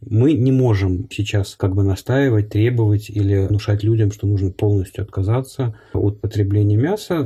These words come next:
но, э, мы за как бы постепенное уменьшение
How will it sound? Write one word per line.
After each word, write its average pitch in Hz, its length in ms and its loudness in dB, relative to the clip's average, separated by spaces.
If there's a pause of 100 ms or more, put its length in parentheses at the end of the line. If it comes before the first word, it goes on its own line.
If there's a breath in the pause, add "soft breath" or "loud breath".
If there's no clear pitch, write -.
но, 110 680 2
э, 101 40 0
мы 120 200 2
за 110 300 2
как 104 120 -2
бы 98 100 -2
постепенное 107 1040 0
уменьшение 104 800 -2